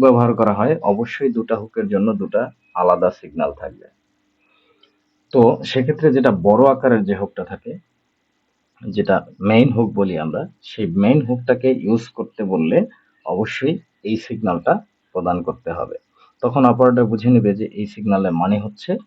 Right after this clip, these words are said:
মেইন হুক ব্যবহার করতে বলছে। এবারে যেহেতু আমি বললাম যে দুটা হুক থাকে, তাহলে মেইন হুক এর সংকেতটা আমরা দেখতে পেলাম। এবারে আসেন, এটার মানে হচ্ছে অক্সিলারি হুক।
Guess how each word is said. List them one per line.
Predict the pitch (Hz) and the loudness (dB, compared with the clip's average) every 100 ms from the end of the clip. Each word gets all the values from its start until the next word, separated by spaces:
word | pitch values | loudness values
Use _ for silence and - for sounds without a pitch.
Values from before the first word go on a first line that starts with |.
| _ _ _ _ | _ _ _ _
মেইন | 87 95 107 123 120 | -4 0 4 2 2
হুক | 107 170 - _ _ _ _ - | -2 -2 -6 _ _ _ _ -10
ব্যবহার | 85 82 85 - | -6 -4 -6 -8
করতে | 69 _ 208 247 _ _ _ | -16 _ -10 -10 _ _ _
বলছে। | 76 73 120 - _ _ _ _ _ _ _ _ _ _ _ _ _ _ _ _ _ _ _ - | -10 -10 -10 -16 _ _ _ _ _ _ _ _ _ _ _ _ _ _ _ _ _ _ _ 0
এবারে | 156 180 143 - - 123 | 4 6 6 4 2 2
যেহেতু | 123 135 135 | 4 6 4
আমি | 131 120 | 6 6
বললাম | 127 110 147 - - 98 | 6 4 2 -2 -10 -4
যে | 107 101 | 0 2
দুটা | 120 127 | 2 2
হুক | 120 123 117 | 0 -4 -4
থাকে, | 110 127 120 _ _ _ - | -2 -2 -4 _ _ _ -6
তাহলে | 107 98 104 | 0 4 6
মেইন | 120 143 120 | 6 4 2
হুক | 143 - _ _ _ _ _ _ - | -2 -4 _ _ _ _ _ _ -2
এর | 117 - - 78 95 - | -2 -2 -10 -6 -4 0
সংকেতটা | 117 107 104 101 | 0 0 0 2
আমরা | 98 98 | 2 2
দেখতে | 101 - | 0 -2
পেলাম। | 113 95 120 170 - _ - | -4 0 -2 -4 -12 _ -4
এবারে | 113 139 117 95 | 2 4 4 2
আসেন, | - 139 - 117 | -2 -10 -10 -6
এটার | 120 131 123 | 0 4 4
মানে | 113 110 | 2 -2
হচ্ছে | - 156 - - | -8 -8 -4 2
অক্সিলারি | 120 101 110 104 95 87 | 2 2 2 4 2 0
হুক। | - 69 | -10 -18